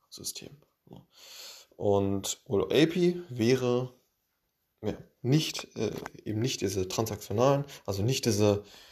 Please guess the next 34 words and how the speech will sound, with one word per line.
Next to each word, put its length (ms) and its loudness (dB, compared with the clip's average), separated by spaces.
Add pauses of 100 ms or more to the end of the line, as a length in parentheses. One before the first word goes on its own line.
(280)
Datenbanken, 520 0
die 80 0
jetzt 260 4
im 100 -4
operativen 480 -2
Geschäft 380 4
verwendet 380 2
werden, 180 10
sondern 300 0 (260)
O 100 0
L 60 0
A 220 6
P 140 -4
ist 240 -6 (220)
Online 300 -2
Analytical 580 4
Processing 420 -4
Sys-, 540 -10
Processing 520 -4
System. 480 -2 (380)
Das 200 -8
heißt, 380 0 (580)
die 140 4
Datenbanken, 520 4
die 320 -10
für 120 -16
die 140 -8
Analyse 540 4
verwendet 440 -6
werden. 200 -14 (100)
So, 220 -10 (200)
ein 80 -2
Data 260 6
Warehouse 540 2